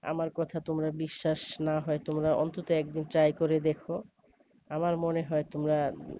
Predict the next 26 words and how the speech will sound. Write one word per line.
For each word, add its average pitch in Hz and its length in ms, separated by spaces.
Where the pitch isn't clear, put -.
এ-, - 240
এইভাবে 160 540
যদি 156 220
ধুয়ে 165 380
নাও, 151 200
তাহলে 151 460
অবশ্যই, 151 640
আহ, - 880
খুশি 175 360
হবে 156 360
তোমরা। 147 380
এই 151 80
যে 151 100
দেখো, 156 480
এই 156 120
বাটিটা 156 400
কিন্তু 156 260
খুবই 160 380
লাল 151 240
ছিল, 147 420
তারপরে 151 380
এটা, 147 380
আহ, 151 280
খুবই 156 460
ময়লা 151 360
ছিল। 147 360